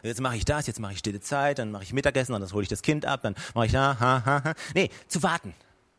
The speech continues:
Der Moment danach ist so viel wichtiger als der Moment. Die wahre Offenbarung von Jesus hatten sie nicht, als sie mit ihm gesprochen haben, auf dem Weg. Die wahre Offenbarung von Jesus hatten sie, als sie bei ihm geblieben sind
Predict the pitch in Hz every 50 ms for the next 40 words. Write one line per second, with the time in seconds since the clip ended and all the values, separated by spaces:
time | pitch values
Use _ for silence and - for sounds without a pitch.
0 | _ _ _ _ _ _ _ _ _ _ - 120 135 143 156 180 202 208 - 151
1 | 143 160 175 196 190 180 - - 156 135 - - - - - - - - - -
2 | 170 226 240 - 190 160 131 123 220 196 - - 160 156 - 131 - - 127 120
3 | 120 139 139 120 101 - - - - - - - _ _ - - - - - 139
4 | 127 - 190 233 240 208 202 - 185 170 - 160 135 180 180 208 220 208 151 135
5 | 117 - - 127 139 175 190 175 151 - - 170 - - 143 120 135 131 131 123
6 | - - - _ _ - 170 220 202 - - - 147 147 - 139 139 143 - 143
7 | 131 117 110 - - 190 175 151 131 117 113 95 90 87 - _ - 110 - 117
8 | 110 131 170 135 - - - - _ _ _ _ _ _ _ _ _ _ _ _
9 | _ _ _ - - 113 160 165 185 170 175 160 147 147 139 139 160 175 165 151
10 | - 147 143 151 143 143 - - 139 - 139 123 131 123 113 - - _ _ _
11 | _ _ _ _ _ _ _ _ 117 107 104 113 123 104 - 139 139 151 139 127
12 | 113 107 101 104 104 98 101 85 85 73 - - -